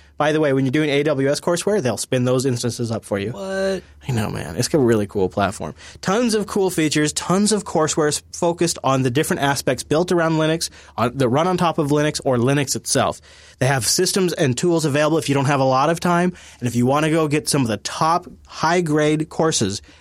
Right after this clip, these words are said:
Speaker 1: and aca-, and certifications, Linux Academy has the courseware on it. They just recently did another OpenStack certification courseware.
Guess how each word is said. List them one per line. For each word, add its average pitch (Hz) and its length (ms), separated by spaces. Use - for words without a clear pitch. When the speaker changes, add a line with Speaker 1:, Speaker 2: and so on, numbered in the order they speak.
Speaker 1:
and 117 120
aca-, 131 300
and 135 180
certifications, 160 800
Linux 160 420
Academy 143 380
has 110 160
the 101 80
courseware 131 520
on 95 100
it. - 60
They 147 60
just 156 160
recently 175 320
did 147 100
another 147 360
OpenStack 151 580
certification 147 600
courseware. 143 440